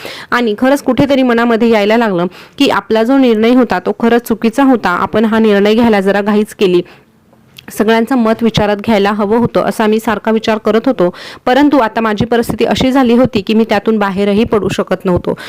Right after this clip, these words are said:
नोकरी करायची म्हटली तर, अ, अग-, अगोदरच डोक्यावर एवढा कर्जाचा भार आहे आणि या सगळ्या गोष्टी मला कुठेतरी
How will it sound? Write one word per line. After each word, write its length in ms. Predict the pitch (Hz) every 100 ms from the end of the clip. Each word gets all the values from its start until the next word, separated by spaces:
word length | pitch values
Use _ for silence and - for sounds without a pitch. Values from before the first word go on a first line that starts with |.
| - -
नोकरी 280 | 220 - 269
करायची 400 | 262 226 214 262
म्हटली 400 | 285 269 208 185
तर, 160 | 214 202 - -
अ, 360 | - 196 196 202
अग-, 220 | 202 202 -
अगोदरच 480 | 208 220 240 240 226
डोक्यावर 340 | 208 220 208
एवढा 240 | 208 214 233
कर्जाचा 480 | 220 196 202 202
भार 260 | 214 214 226
आहे 260 | 214 214 196
आणि 220 | 190 208
या 80 | 220
सगळ्या 320 | 226 214 240
गोष्टी 300 | 247 247 247
मला 180 | 226 220
कुठेतरी 580 | 233 220 262 240 196